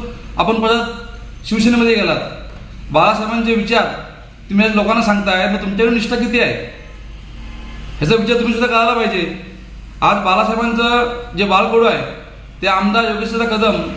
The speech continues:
आणि रामदासभाई कदम यांच्या माध्यमातून आम्हा शिवसैनिकांना चांगल्या पद्धतीने दिलं जातंय आणि तोच, तेच बाळकडू आम्ही पुढे जाऊन शिवसेनेचे विचार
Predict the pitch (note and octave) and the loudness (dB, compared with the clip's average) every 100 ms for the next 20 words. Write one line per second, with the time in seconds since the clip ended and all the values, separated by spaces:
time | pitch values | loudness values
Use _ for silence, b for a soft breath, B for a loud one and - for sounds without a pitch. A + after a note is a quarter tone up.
0 | - - - F#3+ G#3+ F#3+ - - - - | -10 -4 0 2 2 2 0 -4 -6 0
1 | - A3+ A3 A3+ A3+ G#3+ G#3 F#3 G3+ G#3 | 2 4 4 4 4 2 2 2 0 2
2 | F#3+ A#3 A3+ A3+ G3+ - - - - E3 | 2 2 2 2 0 -2 -8 -12 -4 0
3 | G#3+ G#3+ A3 A3 A3 A3+ A3 G3+ G#3+ A3+ | 2 0 0 0 2 2 2 0 0 0
4 | A3+ A3+ G#3+ G#3 A3 G#3 G3 E3 - - | 0 0 2 4 2 2 0 0 -6 -10
5 | - - F3+ G#3 G#3 A#3+ - - - - | -8 -2 0 2 2 2 0 -6 -10 -4
6 | A3 A#3+ A3 A3+ A#3 A3+ A3+ G3+ A3+ A3+ | -2 2 2 2 0 0 0 2 2 2
7 | A3+ G3+ - - - G3+ G#3 G#3+ A#3 A3 | 2 -2 -4 -10 -6 -2 0 2 2 0
8 | G3+ A3 G#3+ | 0 2 0